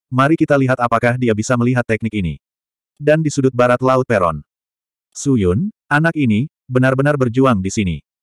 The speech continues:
Sepertinya apa yang dia katakan itu benar. Jika tidak, dengan kultivasi pemula roh tahap keenam,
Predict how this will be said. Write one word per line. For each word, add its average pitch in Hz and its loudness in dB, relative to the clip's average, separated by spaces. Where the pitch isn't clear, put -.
Sepertinya 143 0
apa 143 2
yang 139 0
dia 120 0
katakan 113 0
itu 135 0
benar. 90 -2
Jika 139 -2
tidak, 120 0
dengan 143 0
kultivasi 139 0
pemula 113 2
roh 104 0
tahap 110 -2
keenam, 92 0